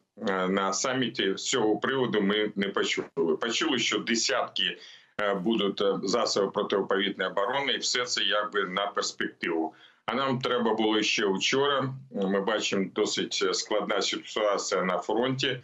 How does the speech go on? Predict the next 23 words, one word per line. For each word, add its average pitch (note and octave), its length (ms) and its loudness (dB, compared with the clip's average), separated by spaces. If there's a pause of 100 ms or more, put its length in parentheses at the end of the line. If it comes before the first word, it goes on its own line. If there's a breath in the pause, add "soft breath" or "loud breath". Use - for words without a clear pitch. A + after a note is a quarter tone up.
(300 loud breath)
Нам G#2+ 240 0
треба G#2 340 2
боротися F#2+ 920 2
і, G2+ 360 0
е, E2+ 500 2
з - 140 -2
ра-, G2 160 0 (340)
е, F2 40 2
з - 120 -4
балістів-, G#2+ 520 0
з - 180 0
ракетним, G#2+ 600 0 (720 loud breath)
в D#3 60 0
першу C#3+ 300 0
чергу, C#3 540 2
озброєнням. C3 760 2
Треба B2+ 320 0
боротися A#2 500 2
з, - 200 -2
м, G#2+ 280 2 (800)
керованими, A#2 720 2 (680)
е, G2 280 0
авіабомбами. F#2 1000 0